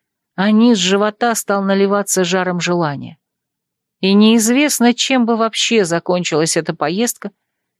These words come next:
если бы не раздавшийся звонок системы, предупреждавший о том, что лифт заканчивает спуск. Ян отпустил меня именно в тот момент, когда с мягким шипением рассеялись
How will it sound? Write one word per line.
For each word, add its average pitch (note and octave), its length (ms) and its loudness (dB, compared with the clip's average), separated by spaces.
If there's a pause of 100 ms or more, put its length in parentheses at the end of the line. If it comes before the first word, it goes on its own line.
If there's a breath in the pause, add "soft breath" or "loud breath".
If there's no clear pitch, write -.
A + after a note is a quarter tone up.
(220)
если C#4+ 400 2
бы B3+ 160 0
не A#3 100 4
раздавшийся A#3 640 0
звонок G#3+ 380 0
системы, E3 560 -2 (500)
предупреждавший F#3 880 -2
о - 20 -10
том, A#3+ 240 0
что - 220 -2
лифт D#3 400 -2
заканчивает D#3 760 -2
спуск. - 540 -10 (1500)
Ян A#3+ 460 2
отпустил G#3+ 560 0
меня G#3 520 2
именно G3 380 0
в F3+ 100 -8
тот G#3 220 -2
момент, G#3 480 0 (560)
когда F#3+ 320 0
с G#3 140 -2
мягким A3+ 400 0
шипением G#3+ 640 0
рассеялись F#3 760 0